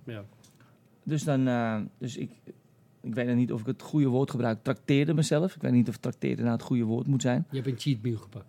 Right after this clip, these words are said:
Speaker 2: Ik heb een cheat, eh, meal gepakt. En, eh, dus ik ben, denk, weet je wat, ik ga, eh, naar de McDrive.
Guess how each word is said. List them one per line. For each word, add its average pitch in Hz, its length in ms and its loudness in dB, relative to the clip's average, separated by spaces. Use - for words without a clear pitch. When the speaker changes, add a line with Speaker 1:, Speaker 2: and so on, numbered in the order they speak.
Speaker 2:
Ik 151 200 -4
heb 160 180 -4
een 147 160 -2
cheat, 160 240 -4
eh, 131 340 6
meal 139 220 8
gepakt. - 480 -6
En, 127 280 0
eh, 123 140 0
dus 127 140 -6
ik 131 100 -10
ben, 131 260 2
denk, 131 180 6
weet 127 140 6
je 120 60 0
wat, 131 120 0
ik - 80 -6
ga, 120 560 0
eh, 117 60 -8
naar 123 140 -2
de 120 60 -4
McDrive. 117 540 0